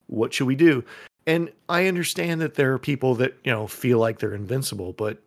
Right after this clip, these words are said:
until they go through something, they don't quite understand it. I think it's up to e-, people that are well informed, like your fine audience,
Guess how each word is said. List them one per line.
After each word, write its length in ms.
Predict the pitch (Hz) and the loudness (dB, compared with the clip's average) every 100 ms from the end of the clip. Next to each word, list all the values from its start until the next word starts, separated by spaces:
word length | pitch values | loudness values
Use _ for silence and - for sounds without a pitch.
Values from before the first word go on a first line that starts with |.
| - | -10
until 380 | 123 104 143 139 | -8 -2 2 4
they 120 | 131 | 4
go 200 | 117 123 | 4 2
through 300 | 113 - 147 | 2 -2 -2
something, 600 | 143 120 104 104 101 98 92 _ _ _ _ _ _ _ _ _ _ _ _ _ 120 | 0 -2 -2 -4 -6 -8 -14 _ _ _ _ _ _ _ _ _ _ _ _ _ -6
they 240 | 120 117 | 0 2
don't 260 | 107 113 - _ _ - | 2 0 0 _ _ -8
quite 260 | - 113 107 | 0 2 2
understand 560 | 101 95 - 117 113 | -2 -4 -2 0 0
it. 120 | 101 95 | -2 -6
I 140 | 98 | -8
think 180 | 117 104 | -6 -6
it's 160 | 104 | -6
up 220 | - 117 - | -4 -6 -4
to 200 | 110 113 | -6 -2
e-, 360 | 120 123 - - - | -2 -2 -6 -14 -8
people 380 | - 127 113 104 | -2 2 4 4
that 100 | 104 | 2
are 180 | 101 101 104 | 0 -2 0
well 280 | 135 117 104 | 2 4 4
informed, 480 | 101 - 131 117 101 | 0 0 2 2 0
like 240 | 95 - | -4 -2
your 180 | 104 - - - - _ - | -4 -4 -12 -20 -20 _ -4
fine 300 | 120 113 101 | 0 2 2
audience, 680 | 104 117 - 87 110 - | 2 2 0 -10 -8 -8